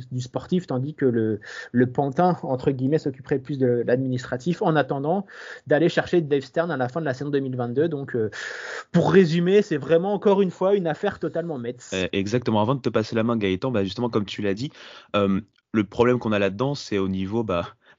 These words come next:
Speaker 2: qui va vouloir venir, euh, dans cette, euh, optique d'être juste, euh,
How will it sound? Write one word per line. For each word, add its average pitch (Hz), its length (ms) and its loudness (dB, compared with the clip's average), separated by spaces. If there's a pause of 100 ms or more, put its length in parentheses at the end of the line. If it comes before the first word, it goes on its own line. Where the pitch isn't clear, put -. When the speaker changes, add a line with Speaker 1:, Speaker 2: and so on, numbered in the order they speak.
(160)
Speaker 2:
qui 165 280 -4
va 113 160 2
vouloir 113 460 0
venir, 113 500 -2 (100)
euh, 95 140 2
dans 95 140 0
cette, - 260 -8
euh, 92 160 0 (540)
optique 135 460 -2
d'être 107 320 0
juste, 107 320 -4
euh, 92 180 2